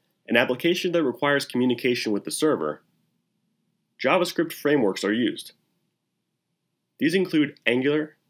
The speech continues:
React, or Vue.js, among others.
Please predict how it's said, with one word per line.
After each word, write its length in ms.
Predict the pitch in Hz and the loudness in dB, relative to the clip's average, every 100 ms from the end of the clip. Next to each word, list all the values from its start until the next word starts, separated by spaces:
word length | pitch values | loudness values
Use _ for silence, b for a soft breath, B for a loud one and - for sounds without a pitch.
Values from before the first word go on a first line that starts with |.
| _ | _
React, 500 | 113 120 110 110 - - _ _ _ - | -2 0 0 -4 -10 -20 _ _ _ -4
or 160 | 110 | -2
Vue.js, 760 | 98 147 160 147 143 107 107 - - - | -2 -4 0 2 2 2 -2 -8 -8 -2
among 200 | 110 101 | 0 0
others. 420 | 90 - - | -2 -6 -12